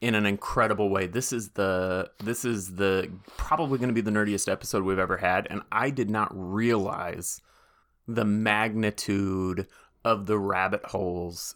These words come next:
that would be involved in preparing for this episode. I was up until, I think, two o'clock last night, just, I, I mean, not necessarily transfixed, but just sort of,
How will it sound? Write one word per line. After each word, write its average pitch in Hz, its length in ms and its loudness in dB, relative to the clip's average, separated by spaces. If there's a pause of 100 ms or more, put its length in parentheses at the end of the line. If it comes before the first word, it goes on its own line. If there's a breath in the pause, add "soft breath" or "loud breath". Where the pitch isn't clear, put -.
that 110 200 -2
would 104 120 -2
be 101 120 0
involved 92 360 -2
in 92 120 -6
preparing 95 400 -6
for 92 100 -10
this 87 180 -8
episode. 90 400 -6
I 113 140 0
was 131 300 -2
up 107 400 0
until, 95 920 0
I 104 40 -8
think, - 240 -4
two 120 200 0
o'clock - 400 -2
last 85 280 -4
night, 85 300 -8 (340 soft breath)
just, - 480 0 (920 soft breath)
I, 123 200 0 (200)
I - 40 2
mean, 156 180 4
not 240 220 2
necessarily 214 500 2
transfixed, - 1000 0
but 110 160 0
just 147 300 0
sort 120 180 4
of, 95 220 2